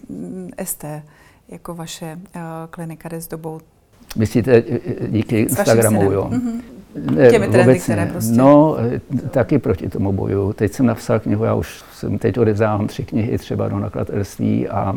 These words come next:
Speaker 2: zase jsem si další vymyslel, nebo napsal teď během týdne. A to už bude poslední. Cherchez la femme, víte, co to je?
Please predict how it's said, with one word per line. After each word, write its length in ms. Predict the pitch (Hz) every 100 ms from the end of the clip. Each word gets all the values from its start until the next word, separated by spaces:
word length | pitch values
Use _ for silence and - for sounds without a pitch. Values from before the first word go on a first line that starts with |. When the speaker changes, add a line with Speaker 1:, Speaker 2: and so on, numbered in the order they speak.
| 127
Speaker 2:
zase 380 | 117 104 - 107
jsem 180 | - 104
si 140 | -
další 300 | 98 98 -
vymyslel, 680 | 101 101 92 - 107 104 110 - - -
nebo 160 | 107 107
napsal 440 | 101 - 123 107
teď 200 | 110 98
během 260 | 92 110 92
týdne. 440 | - 98 - 120 - _ - - - - - _
A 60 | 110
to 100 | 107
už 80 |
bude 180 | 101 107
poslední. 560 | - 98 - 101 - - - - - _
Cherchez 360 | - 127 104 120
la 100 | 113
femme, 280 | - 117 117
víte, 200 | - 123
co 140 | 127
to 140 | - 117
je? 220 | 117